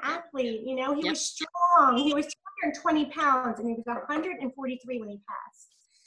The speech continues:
Speaker 2: Yep.
Speaker 1: So,
Speaker 2: Yep.
Speaker 1: you know, once you're in this, once you see the devastation that this disease causes,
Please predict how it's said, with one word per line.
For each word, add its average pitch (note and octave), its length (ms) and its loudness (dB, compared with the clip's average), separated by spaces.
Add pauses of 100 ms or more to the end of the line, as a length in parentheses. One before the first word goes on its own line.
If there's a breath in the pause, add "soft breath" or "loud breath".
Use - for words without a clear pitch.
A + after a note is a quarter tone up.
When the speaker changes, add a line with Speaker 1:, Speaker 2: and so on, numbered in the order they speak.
(200)
Speaker 2:
Yep. - 180 -12 (720)
Speaker 1:
So, C#4 300 6
Speaker 2:
Yep. - 100 2
Speaker 1:
you D4 60 4
know, C#4 180 6
once C#4 380 0
you're E4+ 180 -4 (100)
in C#4+ 240 4
this, B3 180 0 (520)
once C#4+ 260 -2
you C4 160 -6
see A#3+ 800 -4
the A3 60 -6
devastation A3+ 640 -4
that G#3 140 -12
this G#3+ 180 -14 (100)
disease A3 460 -12
causes, G#3+ 460 -2